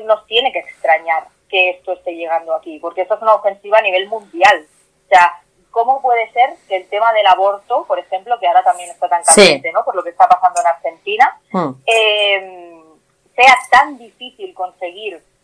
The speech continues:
Speaker 1: derechos para las mujeres en cuestión de, de reproducción y en cuestión de sexualidad para nosotras,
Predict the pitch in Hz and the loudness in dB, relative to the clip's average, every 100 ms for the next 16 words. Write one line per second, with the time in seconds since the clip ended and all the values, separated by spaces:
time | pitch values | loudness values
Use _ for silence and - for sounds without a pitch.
0 | _ - 190 220 - 220 - 196 185 180 | _ -6 -2 -2 -4 -6 0 2 2 -2
1 | 170 - 196 190 180 170 - 190 190 190 | -10 -8 -6 -6 -12 -16 -14 -14 -8 -4
2 | 185 175 165 - _ 180 175 170 175 165 | -2 -4 -6 -10 _ 0 0 0 -6 -12
3 | 160 _ - 214 330 440 _ 202 196 175 | -12 _ -2 0 0 -4 _ -6 -6 -6
4 | 180 202 196 196 180 _ 180 170 170 190 | -10 -12 -14 -14 -16 _ 0 0 2 2
5 | 196 180 165 185 185 294 | 2 0 -4 -10 -2 -2